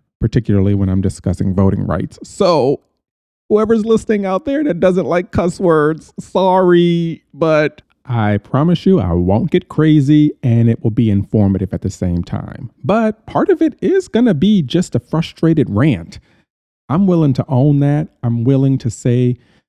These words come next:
the things that are on my mind as it pertains to moving into twenty twenty-two and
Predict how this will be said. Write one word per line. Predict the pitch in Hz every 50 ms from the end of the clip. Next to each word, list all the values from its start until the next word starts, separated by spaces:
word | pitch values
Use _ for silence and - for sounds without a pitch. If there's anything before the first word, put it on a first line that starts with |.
| _ _
the | - 123
things | - 123 117 113 113 98
that | 110 104
are | 107
on | 110 110 107 104
my | 98 95
mind | 95 98 98 101 101 104 104 104
as | 101 98 -
it | 95 -
pertains | - - - - - 110 107 107 107 104 101 - -
to | - - - 110 104 101 98
moving | 104 110 113 113 104 110 104
into | 101 98 95 - 107
twenty | - - 117 107 101 101
twenty-two | - - 110 104 98 95 - - 123 113 104 98 104 104 - _ _ _ _ _ _ _ _
and | - 104 101 98 98 98 95 92 92 95 95 92